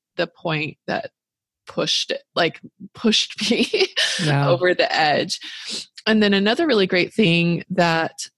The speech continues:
Speaker 1: I learned there was more of the why behind it. 'Cause I, le-, you know, everything has to have a why.
Speaker 2: First of all, I wanna just acknowledge you for being,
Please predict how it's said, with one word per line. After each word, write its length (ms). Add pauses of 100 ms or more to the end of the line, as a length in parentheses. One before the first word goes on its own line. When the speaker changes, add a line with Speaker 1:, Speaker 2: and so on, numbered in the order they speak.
(920)
Speaker 1:
I 80
learned 420
there 560
was 260
more 260
of 140
the 100
why 640
behind 440
it. 80
'Cause 160
I, 160
le-, 220
you 140
know, 180 (240)
everything 240
has 200
to 60
have 100
a 40
why. 320 (220)
Speaker 2:
First 200
of 80
all, 160
I 120
wanna 420
just 240
acknowledge 420
you 120
for 200
being, 520